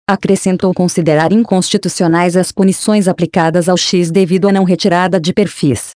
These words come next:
Na quarta-feira, Moraes intimou a empresa a apresentar,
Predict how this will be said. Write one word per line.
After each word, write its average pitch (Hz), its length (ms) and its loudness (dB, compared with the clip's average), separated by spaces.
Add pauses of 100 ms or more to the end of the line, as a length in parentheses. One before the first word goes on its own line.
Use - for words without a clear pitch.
(320)
Na 220 140 4
quarta-feira, 185 800 0 (220)
Moraes 170 420 2
intimou 190 440 2
a 196 40 2
empresa 185 460 0
a 175 40 2
apresentar, 165 680 0